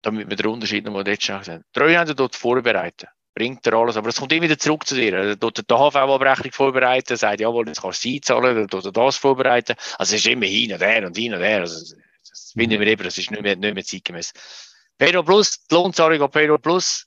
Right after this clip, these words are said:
Speaker 1: erledigt. Jetzt denken eben die Leute, „Was erledigt? Wieso komme ich die K V-Abrechnung über?“ Ja, weil, weil, weil sie keine Löhne mehr zahlen. Sie zahlen den Lohn an uns und wir
Speaker 2: Mhm.
Speaker 1: zahlen den Lohn an ihre Mitarbeiter.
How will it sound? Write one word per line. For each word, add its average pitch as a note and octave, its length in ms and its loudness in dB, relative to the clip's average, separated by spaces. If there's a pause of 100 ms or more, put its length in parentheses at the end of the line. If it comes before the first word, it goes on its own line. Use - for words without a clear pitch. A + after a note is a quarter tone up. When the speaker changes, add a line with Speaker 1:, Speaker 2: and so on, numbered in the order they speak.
(120)
Speaker 1:
erledigt. B2+ 600 0 (1160)
Jetzt - 260 -20
denken F#2+ 300 -6
eben A2+ 240 -2
die G#2+ 60 -4
Leute, - 180 -8 (180)
„Was - 200 0
erledigt? - 460 -12 (200)
Wieso E2+ 180 -8
komme G2+ 200 -6
ich - 80 -4
die - 100 -4
K - 260 -2
V-Abrechnung A#2 640 -2
über?“ A2 260 -4
Ja, G2+ 240 -4
weil, G#2 180 -6
weil, A#2 300 -2
weil B2 140 0
sie A#2+ 160 -4
keine C3+ 280 2
Löhne F3 180 2
mehr E3 180 0
zahlen. D3+ 360 2
Sie A#2 140 -6
zahlen B2+ 240 2
den B2 120 0
Lohn C3 200 -2
an C#3 220 4
uns - 380 -4 (320)
und B2 160 -8
wir C#3+ 140 4
Speaker 2:
Mhm. - 60 -6
Speaker 1:
zahlen C#3 280 4
den C3 100 -4
Lohn C3+ 180 -2
an B2 100 0
ihre A#2+ 160 -2
Mitarbeiter. A2 520 -10